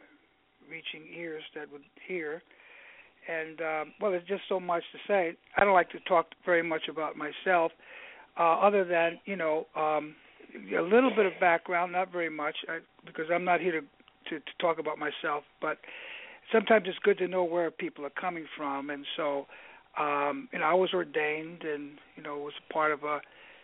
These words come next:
Pentecostal, um, uh, denomination, uh, and held, uh, responsible, uh, uh, you know, <clears throat> I, uh,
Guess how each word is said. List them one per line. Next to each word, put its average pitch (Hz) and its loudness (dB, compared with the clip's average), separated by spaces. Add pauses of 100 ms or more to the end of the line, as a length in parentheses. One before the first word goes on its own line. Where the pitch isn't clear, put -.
(100)
Pentecostal, 160 -2 (400)
um, 139 -6 (500)
uh, 139 -12 (220)
denomination, 156 -4 (260)
uh, 147 -4 (720)
and 156 0
held, 170 2
uh, 151 0 (480)
responsible, 151 -4 (640)
uh, 143 -10 (1400)
uh, 143 -4 (960)
you 180 -8
know, 139 -10 (180)
<clears throat> - -10
I, 143 -2
uh, 131 -6